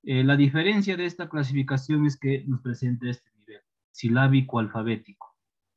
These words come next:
¿no? Niveles de con-, contextualización de la escritura y avanzamos al nivel silábico alfabético y acá está el ejemplo, ¿no? Dice la niña, ¿no? Y acá hay un texto.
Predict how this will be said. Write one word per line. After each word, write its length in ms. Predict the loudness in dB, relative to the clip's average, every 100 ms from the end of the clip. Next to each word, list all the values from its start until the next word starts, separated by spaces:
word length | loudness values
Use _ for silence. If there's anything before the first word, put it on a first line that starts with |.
| _ -8
¿no? 180 | -6 -2
Niveles 540 | 0 2 4 4 4
de 160 | 2 -2
con-, 340 | 2 4 2 -6 -4
contextualización 920 | 0 0 0 -4 -6 -4 -6 -6 -6
de 60 |
la 40 | -6
escritura 500 | -12 -10 -6 -6 -6 _ _ _ 0
y 100 | 4
avanzamos 640 | 6 6 6 4 4 4
al 100 | 2
nivel 300 | 4 4 2
silábico 560 | 0 0 0 0 -4 -12
alfabético 680 | -12 -16 -16 -16 _ -10
y 60 | -10
acá 220 | -8 -10
está 200 | -8 -10
el 120 | -10
ejemplo, 380 | -4 -4 -4 -10 _ _ _ _ _ _ _ -12
¿no? 260 | -10 -10 _ _ _ _
Dice 320 | -4 -4 -2 -2
la 160 | 0
niña, 600 | 0 2 4 2 0 -4 _ _ _ _ _ _ _ _ _
¿no? 400 | -12 -8 -8 -10 -18 -20 _ _ _ _ _ _ _ _ _ _ _
Y 220 | -6 -6
acá 220 | -6 -6
hay 120 | -4 -2
un 240 | -4 -2
texto. 560 | -2 -2 -4 -8 -8